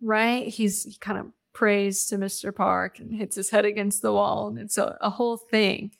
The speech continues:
It's almost like, all right, the Kim family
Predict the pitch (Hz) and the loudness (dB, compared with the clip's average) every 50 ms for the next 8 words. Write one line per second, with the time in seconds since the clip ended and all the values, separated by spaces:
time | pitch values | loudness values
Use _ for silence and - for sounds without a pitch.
0 | _ _ _ _ _ _ _ _ - - 247 - 320 349 370 392 381 359 - - | _ _ _ _ _ _ _ _ 2 2 4 6 8 8 8 6 6 4 2 4
1 | 247 220 202 202 196 - - - _ _ _ _ _ _ _ _ - - 240 233 | 4 4 4 4 2 -2 -8 -20 _ _ _ _ _ _ _ _ 0 2 4 4
2 | 214 190 175 165 160 165 - - 208 226 220 - - 247 262 262 254 - - 226 | 4 4 2 0 -2 -2 -4 -4 -4 -4 -4 0 0 2 4 2 2 0 2 2
3 | 214 214 220 220 208 196 185 - - - 196 226 240 247 | 4 4 4 4 4 4 2 0 -2 -4 -6 -8 -10 -12